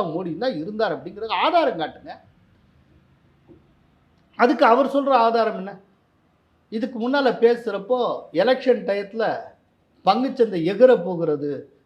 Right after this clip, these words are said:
அந்த ரிசல்ட் வர்ற அன்னைக்கு அப்படின்னு அவங்க ஏன் பேசினாங்க அப்படின்னு யாரோ ஒருத்தர் மண்டபத்துல எழுதி கொடுத்துருக்காங்க. இதை மெனக்கெட்ட கண்டுபிடிச்சு இப்படி நீங்க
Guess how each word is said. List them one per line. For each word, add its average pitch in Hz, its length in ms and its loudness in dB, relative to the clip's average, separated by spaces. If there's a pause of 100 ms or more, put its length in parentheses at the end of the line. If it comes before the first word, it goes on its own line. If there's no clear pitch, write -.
அந்த 165 240 2
ரிசல்ட் 196 440 0
வர்ற 156 160 0
அன்னைக்கு 156 280 -6
அப்படின்னு 156 340 -2
அவங்க 139 260 -4
ஏன் 185 280 4
பேசினாங்க 135 560 -10 (580)
அப்படின்னு 180 420 0
யாரோ 131 280 -2 (100)
ஒருத்தர் 240 260 0
மண்டபத்துல 220 460 0
எழுதி 208 220 -6
கொடுத்துருக்காங்க. 170 600 -10 (340)
இதை 151 180 -4
மெனக்கெட்ட 202 360 -2
கண்டுபிடிச்சு 180 360 -4
இப்படி 180 380 -8
நீங்க 147 480 -4